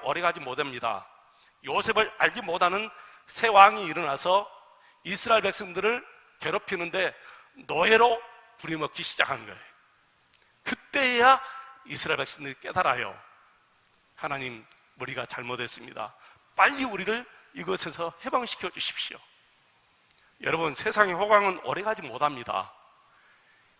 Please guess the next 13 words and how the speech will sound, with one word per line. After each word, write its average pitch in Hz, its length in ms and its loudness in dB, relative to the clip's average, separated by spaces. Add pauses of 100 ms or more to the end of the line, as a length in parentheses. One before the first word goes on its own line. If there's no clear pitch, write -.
예수 226 240 2
없는 185 420 0
호강은 208 480 2 (100)
오래가지 214 440 -6
못해요. 120 440 -10 (4000)
예수 196 260 -2
없는 202 280 0
만사형통은 196 760 2
오래가지 190 440 -6
못합니다. 113 640 -8 (680)
정말 180 320 2
그가 226 300 2
그리스도인이라면 165 960 -2